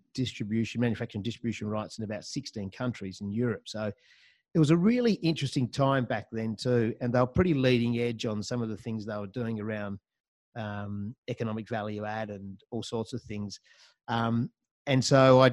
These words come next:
I jumped in, did, did that commercial role there, and I was in there for about a year and a half. And the sales director actually tapped me on the shoulder and said, um, "Look, we, we reckon you might go all right in, in sales, or we might start you in account management.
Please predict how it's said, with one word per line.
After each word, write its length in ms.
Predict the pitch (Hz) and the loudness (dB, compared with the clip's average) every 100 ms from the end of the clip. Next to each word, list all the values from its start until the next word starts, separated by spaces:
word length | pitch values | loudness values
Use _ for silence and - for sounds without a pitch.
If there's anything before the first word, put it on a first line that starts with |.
| - | 4
I 80 | 139 | 2
jumped 300 | 160 151 131 | 4 4 4
in, 80 | 131 | 2
did, 120 | 143 | 2
did 140 | 139 | 2
that 180 | 127 - | 0 0
commercial 800 | - 123 131 - 135 120 110 113 - | 2 4 4 4 2 2 2 -2 0
role 340 | 127 123 123 | 4 6 6
there, 200 | 117 123 | 4 2
and 80 | 120 | 2
I 100 | 120 | 2
was 300 | 110 127 117 - | 2 -4 -8 -4
in 140 | 156 | 0
there 100 | 180 | 0
for 60 | 113 | 0
about 160 | 107 104 | 0 -2
a 40 | |
year 260 | 107 117 110 | 2 2 2
and 100 | 101 | 0
a 40 | |
half. 560 | 110 120 113 92 - - - | -2 0 0 -2 -12 -20 -8
And 360 | 110 104 101 - _ _ _ _ _ - | -6 -4 -6 -8 _ _ _ _ _ -6
the 120 | 107 | -6
sales 400 | - 123 131 127 | 2 6 6 6
director 360 | - 110 - 110 | 0 -6 -6 -10
actually 220 | - 107 | -10 -10
tapped 300 | - 120 - | -6 -8 -6
me 40 | |
on 120 | 110 | -6
the 60 | 104 | -6
shoulder 420 | - 110 120 113 | -4 0 2 2
and 100 | 107 | -2
said, 340 | - 110 104 110 | -4 -4 -4 -2
um, 300 | 104 107 104 | -2 -2 -2
"Look, 180 | 160 123 _ _ | -2 -2 _ _
we, 160 | 123 147 | -4 -2
we 140 | 147 156 | 2 4
reckon 500 | 135 120 113 110 104 | 4 2 0 -4 -4
you 160 | 113 110 | -2 0
might 220 | 110 98 - | 0 -2 -6
go 140 | 120 | -4
all 240 | 110 104 98 | -2 -2 -4
right 360 | 110 107 98 - | -2 -2 -4 -6
in, 260 | 101 98 104 _ - | -6 -6 -10 _ -10
in 300 | 110 104 107 - | -6 -6 -8 -10
sales, 460 | - 117 110 98 - | -4 -2 -2 -4 -4
or 40 | |
we 120 | 110 | -4
might 220 | 120 113 | -2 -4
start 260 | - 110 101 | -6 -8 -8
you 80 | 101 | -10
in 60 | |
account 320 | 101 - 110 101 | -10 -8 -8 -4
management. 480 | 123 127 - 98 | -2 -2 -4 -10